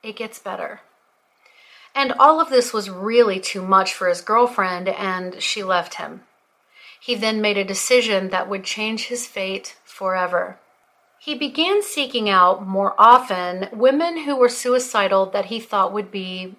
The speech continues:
easy targets. It was said that he searched for girls by looking up specific hashtags, which we all use to look up specific content. His motive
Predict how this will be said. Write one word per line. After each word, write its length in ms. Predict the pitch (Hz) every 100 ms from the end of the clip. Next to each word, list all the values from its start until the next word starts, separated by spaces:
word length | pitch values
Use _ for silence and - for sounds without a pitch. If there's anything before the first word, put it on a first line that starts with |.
| _
easy 340 | 208 202 196
targets. 840 | 190 233 240 214 - - - - _ _ - - - -
It 120 | 247
was 200 | 226 226
said 260 | - 254 254
that 140 | 302
he 120 | 277
searched 440 | 247 - 214 208 -
for 140 | 233
girls 380 | 226 196 190 190
by 200 | - 196
looking 340 | 196 190 196
up 180 | 190 185 -
specific 580 | - 247 247 247 220
hashtags, 840 | - 254 247 - 196 185 180 180 180
which 360 | 185 180 -
we 260 | 180 190 190
all 220 | 233 269
use 340 | 202 170 165 -
to 120 | 185
look 240 | 190 185
up 160 | 185 185
specific 560 | - 202 - 185 175
content. 680 | - 277 262 240 202 - - _ _ _ _ _ _ _ _ - - - _
His 240 | 262 233
motive 720 | 226 220 220 277 349 370 370